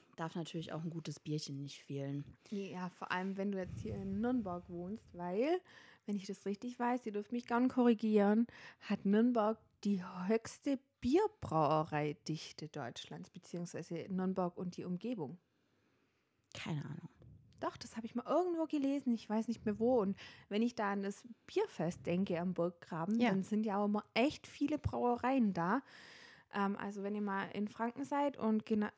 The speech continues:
Speaker 2: gerade das Bierbraufest in Nürnberg am Burggraben ist, geht dahin.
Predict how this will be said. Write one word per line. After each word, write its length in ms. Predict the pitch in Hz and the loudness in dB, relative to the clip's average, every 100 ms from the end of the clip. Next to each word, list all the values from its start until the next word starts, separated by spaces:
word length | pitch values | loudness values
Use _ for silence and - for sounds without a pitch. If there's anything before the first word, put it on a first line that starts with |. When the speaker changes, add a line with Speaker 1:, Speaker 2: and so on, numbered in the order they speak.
| - | -6
Speaker 2:
gerade 340 | 196 196 196 | -2 -2 -2
das 220 | 202 - - 277 _ | -6 -8 -14 -20 _
Bierbraufest 1300 | 247 269 302 294 _ - 240 254 254 - 233 240 - - | -4 0 0 0 _ -2 2 4 2 2 2 2 -2 -6
in 280 | - 214 214 | 0 2 4
Nürnberg 440 | 214 240 254 247 240 | 4 4 4 2 2
am 240 | 202 214 208 | 2 2 2
Burggraben 600 | 208 233 - 240 233 233 | 0 0 0 2 4 4
ist, 200 | 226 - _ | 2 0 _
geht 280 | - 214 - | 0 2 2
dahin. 460 | 294 269 262 294 | 2 4 4 4